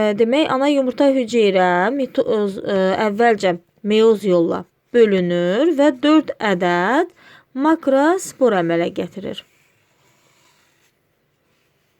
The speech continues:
Demək,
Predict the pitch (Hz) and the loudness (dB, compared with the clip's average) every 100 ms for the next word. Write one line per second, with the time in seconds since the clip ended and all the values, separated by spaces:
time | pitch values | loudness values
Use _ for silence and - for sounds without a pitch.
0 | _ _ _ _ _ _ _ _ _ _ | _ _ _ _ _ _ _ _ _ _
1 | _ _ _ _ _ _ _ _ _ _ | _ _ _ _ _ _ _ _ _ _
2 | _ _ _ _ 226 208 196 | _ _ _ _ -6 -4 -4